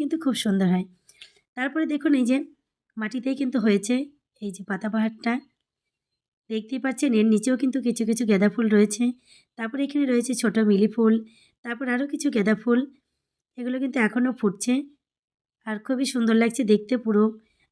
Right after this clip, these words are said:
একদম বাড়ির সাইডগুলো কিন্তু ভরে গেছে এই ফুলে। খুবই অযত্নে শুধুমাত্র কয়েকটি চারা বসিয়ে দিলেই কিন্তু এরকম আমরা গাছ ভর্তি ভর্তি ফুল পেয়ে যাব। আর গাঁদা ফুল চাষ করা সবথেকে সহজ,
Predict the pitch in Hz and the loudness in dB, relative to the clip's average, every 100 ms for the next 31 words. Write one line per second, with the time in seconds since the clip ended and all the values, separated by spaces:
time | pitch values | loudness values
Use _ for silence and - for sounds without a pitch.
0 | 208 202 220 214 196 214 220 190 185 208 | -12 -8 -4 0 2 2 0 -2 0 0
1 | 220 226 226 180 185 196 208 240 220 220 | 0 -2 -4 0 2 2 2 2 0 2
2 | 202 208 285 - _ _ _ _ _ _ | 2 2 0 -6 _ _ _ _ _ _
3 | _ _ _ _ 311 330 285 240 247 254 | _ _ _ _ -2 2 2 2 0 0
4 | 277 277 226 240 233 262 226 220 - - | 0 2 2 2 0 2 2 2 -2 0
5 | 196 202 202 208 220 233 247 247 214 196 | 2 2 2 2 0 2 2 2 2 2
6 | 190 208 185 208 220 _ - _ - 190 | 2 2 2 0 -4 _ -20 _ -8 -6
7 | 202 196 233 247 240 254 - 214 196 226 | -4 -4 -4 -4 -2 -2 0 0 2 4
8 | 226 233 277 320 - _ - 226 208 240 | 4 2 0 -8 -18 _ -8 -4 0 2
9 | 285 302 285 285 - 294 277 247 - 247 | 2 2 2 0 2 2 2 0 -2 -2
10 | 262 262 - - - - 254 240 | -2 -2 -8 -20 -10 0 4 4